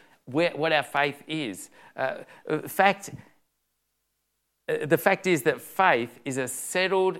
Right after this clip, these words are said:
conv-, conviction where we feel that we have evidence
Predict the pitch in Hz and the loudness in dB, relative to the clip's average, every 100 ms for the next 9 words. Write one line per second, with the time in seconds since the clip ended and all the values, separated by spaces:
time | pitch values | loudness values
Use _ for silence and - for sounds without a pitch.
0 | - - 135 131 113 - 131 131 - _ | -10 -12 -6 -4 -6 -12 -16 -16 -20 _
1 | - 131 110 131 - - - 87 - _ | -8 -6 -2 -2 -2 -4 -8 -12 -20 _
2 | _ _ _ _ _ _ _ _ _ _ | _ _ _ _ _ _ _ _ _ _
3 | _ _ _ _ _ _ 117 127 131 127 | _ _ _ _ _ _ -2 2 2 0
4 | - - 165 147 123 131 117 107 - - | -2 0 2 2 0 -4 -4 -8 -14 -4
5 | 151 156 151 151 143 - - | -2 0 -2 -4 -6 -10 -16